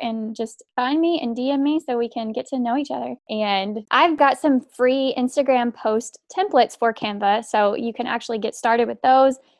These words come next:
and you can customize the colors and the fonts and make it consistent with your own branding. But it's just a really good way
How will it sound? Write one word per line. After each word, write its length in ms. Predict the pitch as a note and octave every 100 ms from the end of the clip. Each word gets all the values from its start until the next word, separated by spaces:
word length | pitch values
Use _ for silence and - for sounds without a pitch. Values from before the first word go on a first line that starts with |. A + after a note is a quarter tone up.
| _
and 120 | A3
you 80 | G#3+
can 140 | G#3 A3+
customize 540 | G#3+ - G#3 F#3+ F3+
the 80 | -
colors 400 | - D4+ C#4 B3+
and 100 | G#3+
the 80 | G#3
fonts 380 | - C4 B3+ - -
and 420 | G#3+ G3+ G#3 G3+
make 240 | A3+ G#3+ G#3
it 180 | G3+ -
consistent 480 | A#3 A#3 A#3 A3+ G3+
with 140 | G3+
your 140 | - -
own 240 | D4 F#4
branding. 580 | E4 A3 G3+ G3+ G#3+ C#4+ _ _
But 100 | -
it's 100 | A3
just 160 | A3+ A3+
a 60 | G#3+
really 220 | G#3+ A3
good 200 | G#3+ G#3
way 240 | A3 G3